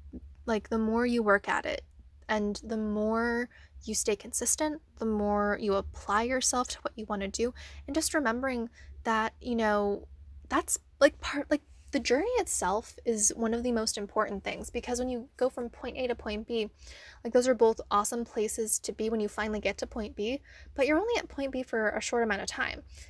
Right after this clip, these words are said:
And that, sort of that line of you going from A to B, like, that's what you really spend a lot of time living in. So it's really important to remember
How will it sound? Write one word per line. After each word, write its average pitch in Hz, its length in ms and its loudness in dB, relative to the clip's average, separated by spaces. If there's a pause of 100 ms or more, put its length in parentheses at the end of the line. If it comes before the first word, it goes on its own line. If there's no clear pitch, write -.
(180)
And 233 280 0 (120)
that, 226 280 2 (240)
sort 240 200 0
of 240 60 2
that 214 200 2
line 214 720 -2 (840)
of 220 100 -2
you 226 120 0
going 220 320 4
from 208 320 -2
A 208 140 -2
to 202 80 0
B, 214 320 -2
like, 208 220 -4
that's 247 280 -12
what 269 120 -6
you 214 300 -8
really 262 280 -2
spend 220 300 0
a - 20 4
lot 208 140 2
of 202 60 -6
time - 200 -8
living 220 240 -4
in. - 80 -10
So - 120 -6
it's - 200 -8
really 359 260 0
important 254 640 0 (480)
to - 140 -6
remember 220 600 2